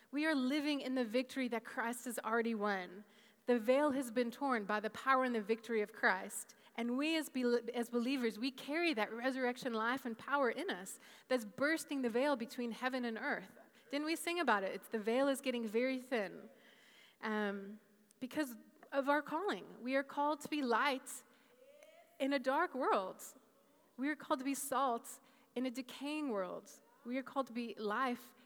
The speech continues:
in a dying world, healing in a diseased world.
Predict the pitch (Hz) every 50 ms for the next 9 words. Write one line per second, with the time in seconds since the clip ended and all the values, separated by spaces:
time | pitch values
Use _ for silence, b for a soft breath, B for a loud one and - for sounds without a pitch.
0 | B - 247 254 254 240 220 226 214 226 247 262 262 254 233 202 196 185 190 175
1 | - - - - - 302 311 339 359 349 330 294 226 190 180 175 - - - -
2 | 254 262 269 269 226 247 262 247 - - 247 254 285 311 330 311 - - 226 202
3 | 202 160 143 - -